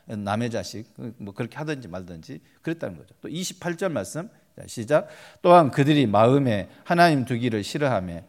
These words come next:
하나님께서 그들을 그 상실한 마음대로 내버려 두사 합당하지 못한 일을 하게 하셨다." 합당하지 못한 일을 하도록 그냥 내버려 두셨단 말은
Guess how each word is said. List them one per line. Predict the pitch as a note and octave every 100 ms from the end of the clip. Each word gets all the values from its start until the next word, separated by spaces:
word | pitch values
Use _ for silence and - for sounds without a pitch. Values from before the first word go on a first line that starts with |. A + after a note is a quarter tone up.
| _
하나님께서 | E3 D#3+ C3+ A#2+ G#2 G#2+
그들을 | - B2 B2+ F#3 - - -
그 | -
상실한 | - G#3+ A#3 A3+ G3 A2+
마음대로 | G#2 A2 G2 F#2+ F2+ -
내버려 | G#2+ A2+ A#2+ D3 D3+ A#2
두사 | G#2 G2+ C#3 D#3+ G#3+ - -
합당하지 | G#3+ G#3 - G3 D3+ A2
못한 | G2+ A2 G#2
일을 | F2 G2+ C#3 -
하게 | - F3+ E3+
하셨다." | B2 G2 - - - _ _ _ _
합당하지 | A#3 - C#4 B3 A3+ F3+
못한 | E3+ F#3+ F3
일을 | E3
하도록 | D#3 G3+ G#3 A3 -
그냥 | A3 A3
내버려 | E3 F3+ C#4 G#3 G3+ C3+ B3+ G3+
두셨단 | - G3 F#3+ D#3
말은 | A#2+ C#3+ F#3